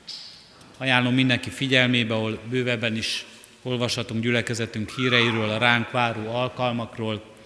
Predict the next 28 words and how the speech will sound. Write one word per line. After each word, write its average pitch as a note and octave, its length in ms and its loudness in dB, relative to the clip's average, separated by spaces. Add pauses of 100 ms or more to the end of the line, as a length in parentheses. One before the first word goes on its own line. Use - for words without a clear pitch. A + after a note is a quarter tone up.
(420)
Éljünk A#2 320 2
ezzel A2 280 0
a G#2 80 0
lehetőséggel, A#2 760 2
vigyünk A#2 320 2
magunkkal A#2 480 2
egy-egy A2 340 0
példányt A2+ 520 4
ezekből G#2+ 400 -4
a, G2 120 -6 (420)
az - 60 -18
új-, B2 280 -6
ezekből A2 420 -4
a G#2 60 -2
lapokból, G#2+ 680 -4 (480)
és - 80 -8
vigyünk B2 300 2
azoknak B2 460 0
is, B2 160 0
akik A2+ 300 -2
ma A2 120 2
nem A#2+ 220 6
tudtak A2+ 360 -2
eljönni G#2+ 480 2 (720)
ide G#2+ 360 -2 (360)
az F#2 340 -8
istentiszteleti G#2 840 -4
közösségbe. F#2+ 760 -6